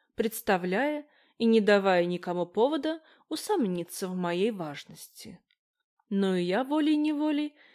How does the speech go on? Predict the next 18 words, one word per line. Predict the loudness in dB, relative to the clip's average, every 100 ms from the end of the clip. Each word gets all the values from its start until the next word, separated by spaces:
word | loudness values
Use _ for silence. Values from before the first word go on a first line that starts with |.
| _ _
ходила | -8 -4 -2 -2
с | -4
гордо | 0 0 0 -6
поднятой | -4 -2 -4 -6 -4
головой | -2 -2 -4 -10 -18 _ _ _ _ _ _ _ -4
и | 0
расправленными | 0 0 -2 0 2 0 -2 -4
плечами, | -6 -6 -6 -8 -8 -14 -20 _ _ _ _ _ _ _ _ _ _ _
пытаясь | -2 2 2 2 2
разобраться | -4 2 2 2 0 0 -6 -10 -12 _ _ -8
и | -6
запомнить, | -2 -4 0 0 0 -2 -8 -16
кто | -8 -4 -2
есть | -2 -4 -6
кто. | -14 -12 -10 -10 -16 _ _ _ _ _ _ _ _ _ _ _ _ -8
"Ничего | -6 -4 -4 0 0
не | 0
бойся", — | 0 -2 -4 -14 -16